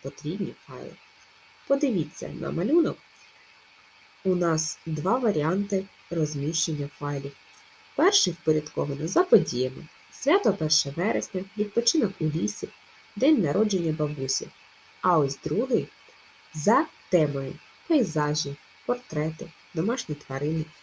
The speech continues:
квіти. Схему розташування папок на диску називають деревом папок. Його гілки — це папки, а файли — листя. Зазвичай дерево папок малюють згори вниз.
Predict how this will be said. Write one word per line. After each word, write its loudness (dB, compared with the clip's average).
квіти. -4
Схему 2
розташування 0
папок 0
на -2
диску -4
називають 0
деревом -2
папок. -12
Його 4
гілки — -2
це 0
папки, -2
а 0
файли — 2
листя. -10
Зазвичай 0
дерево 0
папок 2
малюють 0
згори 0
вниз. -4